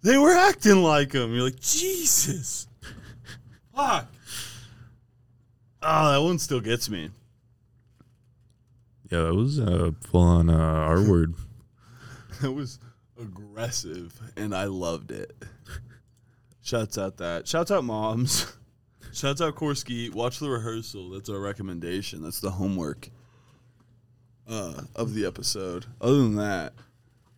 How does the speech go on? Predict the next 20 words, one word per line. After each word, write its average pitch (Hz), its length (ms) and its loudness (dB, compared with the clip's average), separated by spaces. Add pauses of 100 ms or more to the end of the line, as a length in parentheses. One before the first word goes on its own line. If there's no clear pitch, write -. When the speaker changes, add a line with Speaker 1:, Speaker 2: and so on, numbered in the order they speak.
(180)
Speaker 1:
uh, 92 220 -6
Laquita, 110 800 0 (440)
<laughs> - 1500 -16
my 107 140 -10
girlfriend 113 540 -2
from 113 200 0
fourth 113 340 -2
<laughs> - 320 -2
grade, 117 160 -8
or, 95 240 -8
or 104 140 -4
fourth - 320 2
grade 92 280 -6
from 98 220 -6
when 98 100 -4
I 92 40 -4
was 87 200 -6
four. 87 440 -6 (2000)
Apparently, 104 720 -4 (200)
no. 71 240 -18